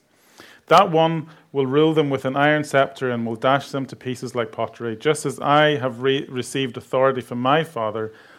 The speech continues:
I will also give that one the morning star. Whoever has ears, let them hear what the Spirit says to the churches.'" And we'll finish there.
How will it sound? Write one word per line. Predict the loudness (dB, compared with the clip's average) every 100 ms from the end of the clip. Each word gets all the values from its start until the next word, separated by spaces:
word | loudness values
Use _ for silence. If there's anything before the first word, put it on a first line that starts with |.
| _ 0
I | 4
will | 4 2
also | 2 2 2 -4 -4
give | -6 -4 2 2 0 -18 _ _ _ _ _ _
that | 2 2
one | 2 -2 0
the |
morning | -4 -2 -2 -2 -8
star. | -8 -6 -4 -6 -8 _ _ _ _ _
Whoever | 6 6 6 4
has | 2 0
ears, | -4 0 2 2 -2 -6 -16 -2
let | 0 2
them | -2
hear | -6 -2 2 2 2
what | -2 -6
the |
Spirit | -8 -6 -2 0 -2
says | -6 -2 -2 -2
to | -10
the | -14
churches.'" | -12 -10 -10 -12 -18 -18 -20 -20 _ _ _ _ _ _ _ _ _ _ -20
And |
we'll | -20
finish | -18 -16 -16 -16
there. | -14 -14